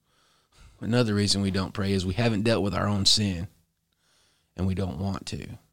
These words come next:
Something about going into the presence of a holy God when you know that you have sin in your life that you haven't dealt with. Maybe we don't wanna let go of it, and we know that if we t-, if we pray and we talk to God, he's gonna ask us to get rid of it.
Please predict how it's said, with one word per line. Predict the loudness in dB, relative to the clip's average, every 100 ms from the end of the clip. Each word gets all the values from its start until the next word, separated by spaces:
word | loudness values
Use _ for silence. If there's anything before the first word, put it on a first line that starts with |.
| _ _ _ _ _ _ _ _ _ _ _ _
Something | 0 0 2
about | 2 0 0
going | 0 0
into | -2
the | -6
presence | -4 -2 0 -2
of | -4
a | -2
holy | 2 2 2
God | 0 -2 -2
when | -2 2
you | 2 2
know | 2 2 0 -4 -8 -16 -20 -20 -20 -20 _ -10
that | -2
you | -2
have | -2 -4
sin | 0 2
in | 2
your | 0
life | -2 -6 -8
that | -6
you | -4
haven't | -2 -4
dealt | -4 -4 -6
with. | -8 -8 -10 -14 -20 _ _ _ _ _ _ _ _ _ _ _ _ _
Maybe | -4 0
we | 2
don't | 2 2
wanna | 0 0
let | 0 -2
go | -2 0
of | 0 -2
it, |
and | -2
we | 0
know | 2 2
that | 2
if | -2 -4
we | -10
t-, | -10 -14 -18 -20 _
if | -14 -6
we | -6
pray | -2 0 2
and | 0
we |
talk | 0 -2 -2
to | -4
God, | -4 -2 -2
he's | -2
gonna | -2
ask | -2 -2 -4 -4
us | -6
to |
get | -4 -6 -4
rid | -4
of | -4 -8
it. | -12